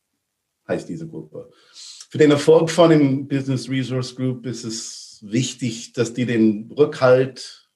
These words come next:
und die Unterstützung des Senior Managements haben. Aber auf der anderen Seite hat das Senior Management eine Vorbildfunktion, wenn es darum geht, mit gutem Beispiel voranzugehen.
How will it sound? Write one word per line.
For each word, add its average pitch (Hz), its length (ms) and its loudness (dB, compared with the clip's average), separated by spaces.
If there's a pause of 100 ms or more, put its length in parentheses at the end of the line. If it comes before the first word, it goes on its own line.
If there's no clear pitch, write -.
(100)
und 120 140 -2
die 117 80 -2
Unterstützung 127 960 -6 (280)
des 113 140 -4
Senior 123 220 0
Managements 117 500 -2
haben. 131 480 -2 (840)
Aber 139 140 6
auf 135 120 4
der 131 140 4
anderen 180 300 4
Seite 160 340 6
hat 156 160 2
das - 140 -2
Senior 151 220 2
Management 143 640 2
eine 127 180 -2
Vorbildfunktion, 113 920 0
wenn 110 100 0
es 110 100 -4
darum 120 340 0
geht, 110 340 4 (300)
mit 113 160 -6
gutem 123 260 -4
Beispiel 110 460 0
voranzugehen. 101 840 -6